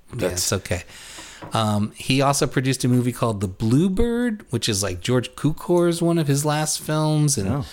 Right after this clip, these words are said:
Speaker 1: with El-, Elizabeth Taylor in the seventies, terrible movie. But most excitingly for me, he produced Damnation Alley, which is a movie I'm dying to talk about on the show. Maybe we sh-, maybe we can do that.
Speaker 2: Maybe.
Speaker 1: Would you
Speaker 2: So,
Speaker 1: like to talk
Speaker 2: so,
Speaker 1: about that one time?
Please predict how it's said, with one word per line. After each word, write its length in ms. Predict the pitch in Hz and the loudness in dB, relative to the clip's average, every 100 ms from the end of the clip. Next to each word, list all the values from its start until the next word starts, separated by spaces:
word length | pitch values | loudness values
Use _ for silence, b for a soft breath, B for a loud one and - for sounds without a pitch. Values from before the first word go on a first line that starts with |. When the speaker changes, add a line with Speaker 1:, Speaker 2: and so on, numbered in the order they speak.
| B B | B B
Speaker 1:
with 140 | 101 104 | -2 0
El-, 120 | 117 | 0
Elizabeth 600 | 110 104 127 131 135 - | 2 4 2 2 -2 -2
Taylor 400 | - 110 123 131 | -2 -2 0 0
in 80 | 98 | 0
the 60 | |
seventies, 500 | - 120 120 135 123 | 0 0 0 0 -2
terrible 320 | - 110 107 | -2 -2 0
movie. 320 | 107 107 104 - B B B B B - | 2 2 0 -4 B B B B B -2
But 320 | 123 110 - | 2 0 -2
most 320 | 113 123 113 | 0 2 2
excitingly 680 | 110 - 143 165 165 110 98 | 0 0 2 4 2 0 -2
for 160 | - 92 | -2 -2
me, 280 | 92 90 | -2 -2
he 180 | 90 110 | -2 -2
produced 480 | 104 117 104 104 - | -2 -2 0 -2 -2
Damnation 500 | 101 95 98 98 92 | -2 -2 -2 -2 -2
Alley, 340 | 95 107 95 | 0 0 0
which 160 | 85 85 | -2 -2
is 120 | 90 | 0
a 20 | |
movie 460 | 92 98 95 92 90 | 2 2 2 0 -2
I'm 140 | 90 | -6
dying 420 | 87 87 98 104 98 | -6 -2 0 0 0
to 80 | |
talk 280 | 92 87 87 | -2 -4 -6
about 220 | 87 87 | -6 -6
on 140 | 87 85 | -4 -4
the 40 | |
show. 200 | 85 92 | -2 -2
Maybe 220 | 87 107 139 | 0 0 2
we 160 | 139 | 2
sh-, 100 | 139 - | 0 -6
maybe 160 | 117 | -6
we 100 | 123 | -4
can 160 | 127 127 | -4 -2
do 140 | 131 | 0
that. 300 | 202 131 - - - | 0 -2 -10 -14 -2
Speaker 2:
Maybe. 360 | 104 120 123 165 | 2 2 2 2
Speaker 1:
Would 20 | |
you 100 | 110 - | 0 -4
Speaker 2:
So, 220 | 110 - 101 | -2 2 2
Speaker 1:
like 60 | 107 | 0
to 40 | |
talk 180 | - 120 | -2 -2
Speaker 2:
so, 60 | 131 | -2
Speaker 1:
about 220 | 131 131 | -4 -2
that 180 | 147 147 | -4 -2
one 120 | 143 | -4
time? 240 | 160 180 | -6 -8